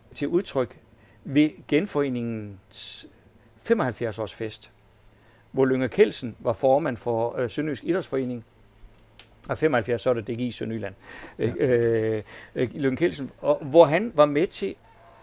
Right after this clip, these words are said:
Speaker 1: at invitere personer fra det tyske mindretal til at holde tale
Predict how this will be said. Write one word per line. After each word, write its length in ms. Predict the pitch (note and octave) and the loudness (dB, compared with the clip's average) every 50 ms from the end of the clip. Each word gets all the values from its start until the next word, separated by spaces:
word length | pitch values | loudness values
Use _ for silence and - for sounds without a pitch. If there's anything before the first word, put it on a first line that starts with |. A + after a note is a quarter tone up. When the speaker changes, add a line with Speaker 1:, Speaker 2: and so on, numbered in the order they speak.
| - _ _ - | -20 _ _ 2
Speaker 1:
at 80 | D3+ D3+ - | 2 2 2
invitere 800 | E3+ D3+ D3+ C3+ C3 B2+ - - - G#3 A3+ B3 F#3 B2 G#2 G2+ - _ - | 0 -2 -4 -4 -6 -8 -8 -6 -6 -4 -4 -2 -4 -6 -8 -12 -18 _ -8
personer 320 | D3+ C#3+ - G3+ G3+ D#3+ | -8 -4 -2 -2 -2 -2
fra 80 | B2 C3 | -4 -8
det 60 | A#2+ | -8
tyske 220 | - E3 - - D3 | -8 -10 -8 -6 -6
mindretal 360 | D3 D#3+ D#3 - C#3 B2+ A#2+ - - - - - - | -8 -8 -8 -10 -10 -10 -12 -14 -20 -20 -20 -20 -6
til 120 | - - F3 | 0 2 2
at 60 | D3 | 4
holde 200 | C3 C#3 C3 A2+ | 4 2 2 2
tale 440 | - - C3 B2+ C3 C#3+ F#3 F#3 | 0 -2 0 0 2 0 0 -2